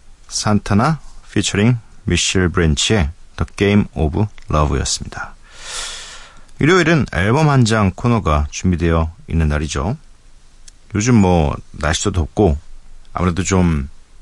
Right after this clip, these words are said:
템포가 좀 있고 좀 시원한, 그래도 좀 약간의 소란이 들어간 음반을 준비해야겠다 싶어서 한 장 제가 또 준비해봤습니다.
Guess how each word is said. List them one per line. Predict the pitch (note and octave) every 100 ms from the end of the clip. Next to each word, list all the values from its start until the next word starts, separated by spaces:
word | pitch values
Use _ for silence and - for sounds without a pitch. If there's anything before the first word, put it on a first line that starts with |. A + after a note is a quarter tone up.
| - - - - -
템포가 | D3+ C#3+ C#3
좀 | B2 E2+
있고 | D#2+ - G2
좀 | F#2
시원한, | - - D3 E3 D#3 C3 D2+ E2 - -
그래도 | - A2+ B2+
좀 | A2+ G2 -
약간의 | - - G#2+ A2+
소란이 | G#2+ - E3 D#3+ C3+
들어간 | G2+ F#2+ E2+ D#2 G#2 C3 - - - - - -
음반을 | G2 G2+ G#2+ G2+
준비해야겠다 | - F#2+ G#2 G2 F#2 F2+ F#2
싶어서 | - - G2 A#2 E2 - - - -
한 | - F#2+
장 | F2+
제가 | E2 - D#2+
또 | D2+ C#2+ -
준비해봤습니다. | - D2+ D#2+ D2 C2+ - A1 - E2